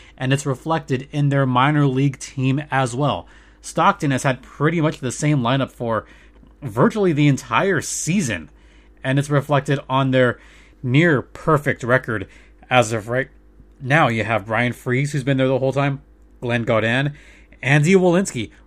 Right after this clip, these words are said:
Remember Andy Welinski, the former San Diego Gulls, former Duck? Yeah, he's in Stockton right now. So let's pick up what happened last Friday.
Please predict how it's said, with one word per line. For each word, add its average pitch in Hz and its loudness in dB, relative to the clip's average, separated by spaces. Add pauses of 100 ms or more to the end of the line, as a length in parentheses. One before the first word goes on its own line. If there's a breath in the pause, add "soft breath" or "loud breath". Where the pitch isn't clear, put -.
Remember 226 -2
Andy 131 2
Welinski, 120 -4
the 107 -6
former 117 -4
San 113 -2
Diego 110 -4
Gulls, 107 -6
former 113 -6
Duck? 90 -6 (120)
Yeah, 127 -4 (280)
he's 135 -6
in 139 -2
Stockton 139 -4 (260 soft breath)
right 113 -6
now. 135 -4 (340)
So - -6
let's 214 0 (160)
pick 170 -6
up 147 -4
what 147 0
happened 139 -2 (340 soft breath)
last 143 -4
Friday. 175 -2